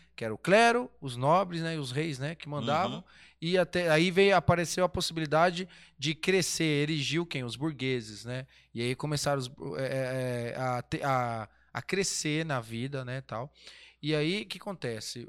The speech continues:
Speaker 1: Quando o, o, o Lutero, né, vai, ele não quer sair da igreja. Ele só queria que o pa-, que o Papa mudasse a postura, o que não aconteceu. Ele também não se retratou. E aí o negócio ficou feio pra ele.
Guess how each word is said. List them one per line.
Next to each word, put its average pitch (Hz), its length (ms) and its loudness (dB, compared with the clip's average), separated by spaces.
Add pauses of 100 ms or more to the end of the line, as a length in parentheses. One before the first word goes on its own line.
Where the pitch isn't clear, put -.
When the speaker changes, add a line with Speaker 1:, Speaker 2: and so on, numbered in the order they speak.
(120)
Speaker 1:
Quando 220 320 -6
o, 202 100 0
o, 147 520 -4
o 143 40 -2
Lutero, 139 420 -2 (540)
né, 139 220 2
vai, 147 400 4
ele 202 220 0
não 240 140 -6
quer 208 200 -2
sair 202 140 -4
da 214 60 -6
igreja. 180 520 0 (360)
Ele 214 120 -2
só 233 140 0
queria 208 240 2
que - 80 -10
o - 40 -16
pa-, 185 300 2
que - 240 -4
o 196 100 4
Papa 185 500 6
mudasse 156 480 2
a 175 60 0
postura, 160 520 0 (180)
o 156 80 -8
que 185 160 -4
não 185 160 2
aconteceu. 185 720 2
Ele 147 140 2
também 156 240 -2
não 165 100 -2
se 175 120 -8
retratou. 180 600 -2 (340)
E 165 120 2
aí 147 240 4
o 165 40 -2
negócio 160 300 0
ficou 175 240 -6
feio 165 220 0
pra 185 180 -2
ele. 131 300 -2